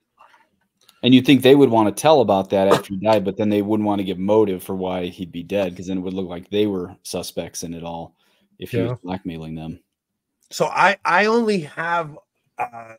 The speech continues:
Speaker 3: like, another twenty minutes. I really do have to try to get some sleep. So I, I would like to go to the trial, uh, and maybe, may-, maybe we do the
Speaker 1: Yeah.
Speaker 3: verdict and that whole outgoing scene with the what, because that's, I mean,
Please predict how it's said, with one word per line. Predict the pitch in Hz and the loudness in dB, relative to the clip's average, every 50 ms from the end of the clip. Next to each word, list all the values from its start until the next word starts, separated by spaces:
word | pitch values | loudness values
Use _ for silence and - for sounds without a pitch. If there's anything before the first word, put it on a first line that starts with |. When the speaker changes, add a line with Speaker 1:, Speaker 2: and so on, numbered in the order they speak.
| _ | _
Speaker 3:
like, | - 113 113 107 | -8 -8 -6 -4
another | 123 117 113 110 | -2 -2 -2 -2
twenty | 104 - - 117 104 101 101 | -4 -8 -6 -6 -6 -6 -6
minutes. | 98 95 90 90 90 107 | -6 -8 -8 -10 -10 -10
I | 104 | -8
really | 110 123 123 117 113 107 | -6 -6 -4 -4 -4 -6
do | 113 | -8
have | 107 98 | -8 -10
to | - | -12
try | - - 120 107 | -10 -8 -6 -6
to | 104 | -6
get | 110 104 - | -6 -8 -10
some | - 104 | -10 -12
sleep. | 92 - - 110 113 110 | -12 -10 -10 -10 -10 -10
So | - - - 117 104 107 - - | -10 -8 -6 -6 -6 -6 -10 -10
I, | - 123 131 131 139 - | -8 -8 -6 -8 -6 -2
I | - 131 | -2 0
would | 131 139 139 139 | 0 0 -2 -2
like | 147 160 170 208 202 202 | -2 0 0 0 -2 -6
to | - 196 170 | -10 -12 -8
go | 151 156 147 143 139 135 | -4 -2 0 0 0 -2
to | 131 - - - 143 127 123 123 117 120 120 _ _ | -4 -8 -12 -12 -10 -8 -8 -8 -10 -10 -14 _ _
the | - 110 | -16 -14
trial, | - - - 139 123 113 107 98 90 90 92 95 107 - _ _ _ _ _ _ _ _ _ _ _ _ _ _ _ _ _ _ _ _ _ _ _ _ _ _ - | -10 -6 -6 -4 -4 -4 -4 -6 -6 -8 -10 -10 -12 -16 _ _ _ _ _ _ _ _ _ _ _ _ _ _ _ _ _ _ _ _ _ _ _ _ _ _ -12
uh, | 101 98 95 95 95 95 95 98 95 - _ _ _ _ _ _ _ _ _ _ _ _ _ _ _ _ _ _ - | -8 -8 -6 -4 -4 -2 -2 -4 -4 -8 _ _ _ _ _ _ _ _ _ _ _ _ _ _ _ _ _ _ -8
and | 110 107 110 | -8 -6 -4
maybe, | 123 139 135 143 - | -6 -6 -6 -8 -10
may-, | - 147 165 175 - | -12 -12 -14 -12 -8
maybe | 165 170 208 | -4 -4 -4
we | 233 262 269 | -2 -4 -6
do | 214 262 233 | -4 -4 -4
the | 202 151 | -4 -6
Speaker 1:
Yeah. | 123 | -4
Speaker 3:
verdict | 120 135 135 277 214 - 143 143 143 135 - | 0 2 4 4 4 4 2 0 -2 -4 -4
and | 139 127 | -6 -4
that | 120 117 113 | -2 -2 -2
whole | - 143 147 139 143 - _ - | -2 -2 -2 -2 -2 -4 _ -2
outgoing | 131 131 135 131 - 156 147 147 147 151 151 | 0 0 0 -2 -2 -2 0 0 0 -2 -4
scene | 139 - - 156 151 147 147 147 143 127 | -8 -8 -8 -8 -8 -6 -6 -6 -6 -6
with | 120 117 - | -6 -6 -6
the | 113 | -8
what, | 110 117 127 143 147 | -6 -6 -6 -6 -6
because | 147 143 156 143 | -6 -6 -4 -2
that's, | 175 185 185 - - | -2 -2 -2 -4 -8
I | 139 | -6
mean, | 143 139 131 127 | -6 -6 -6 -8